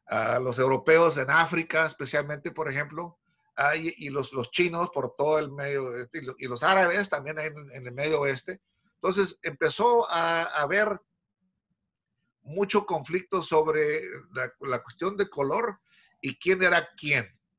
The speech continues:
Ahora, en los Estados Unidos fuimos desprestigiados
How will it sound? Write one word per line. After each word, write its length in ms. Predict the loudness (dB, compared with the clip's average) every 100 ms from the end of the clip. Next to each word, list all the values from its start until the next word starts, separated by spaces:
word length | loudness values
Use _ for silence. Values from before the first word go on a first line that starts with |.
| _ _ _ _ _
Ahora, 440 | 4 6 6 0 -4
en 120 | -4
los 140 | -4
Estados 340 | -2 2 2 2
Unidos 560 | -4 -4 -6 -8 -18 _ _ _ _ _ _ _ _ _ _ _ _ 0
fuimos 320 | 2 4 4
desprestigiados 1080 | 2 0 0 -2 -4 -2 -2 -2 -8 -16